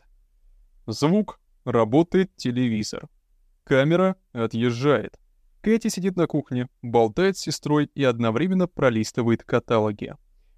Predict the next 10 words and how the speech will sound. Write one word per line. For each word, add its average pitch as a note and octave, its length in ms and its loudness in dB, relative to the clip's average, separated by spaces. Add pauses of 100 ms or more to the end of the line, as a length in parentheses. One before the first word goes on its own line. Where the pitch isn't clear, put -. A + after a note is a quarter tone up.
Мы A2 180 0
должны C#3+ 280 0
обратить D3+ 340 -4
внимание D3 580 0
на G#2+ 140 -2
то, G3 220 -4
что - 140 -8
настенный A3+ 520 -2
телефонный F3+ 540 0
аппарат D3 440 -2